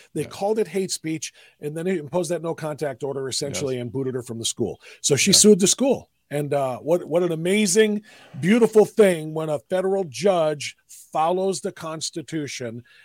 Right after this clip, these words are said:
Speaker 1: and says, "No, you can't do that." That is a literal violation of her First Amendment
Speaker 2: Yes.
Speaker 1: rights.
Speaker 2: And what, what's really amazing, I, I've never really heard this happen before, I guess. I know what a restraining order is. Like,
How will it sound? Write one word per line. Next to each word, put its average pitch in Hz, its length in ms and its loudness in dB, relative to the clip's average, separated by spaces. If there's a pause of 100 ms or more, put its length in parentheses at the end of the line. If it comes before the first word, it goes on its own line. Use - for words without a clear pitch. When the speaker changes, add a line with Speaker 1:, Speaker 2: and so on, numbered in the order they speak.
(100)
Speaker 1:
and 143 120 -8
says, 156 400 -4
"No, 151 440 -4
you 143 180 -10
can't 143 340 -10
do 143 200 -6
that." 120 260 -8
That 135 160 -6
is 143 160 -6
a 151 60 -4
literal 151 720 0
violation 123 520 -10
of 120 100 -12
her 117 100 -12
First 117 260 -14
Amendment 110 340 -6
Speaker 2:
Yes. 90 60 -12
Speaker 1:
rights. - 260 -16 (880)
Speaker 2:
And 120 320 -8
what, 151 220 -8
what's 147 240 -10
really 175 220 -4
amazing, 113 500 -6
I, 120 240 -6
I've 151 180 -4
never 180 220 -8
really 131 240 -6
heard 113 220 -10
this 104 140 -10
happen 98 360 -4
before, 90 380 -12
I 87 80 -12
guess. 92 600 -8 (380)
I 117 80 -6
know 170 140 -4
what 214 100 -2
a 185 40 -4
restraining 120 540 -6
order 151 300 -8
is. 160 300 -8
Like, 107 180 -6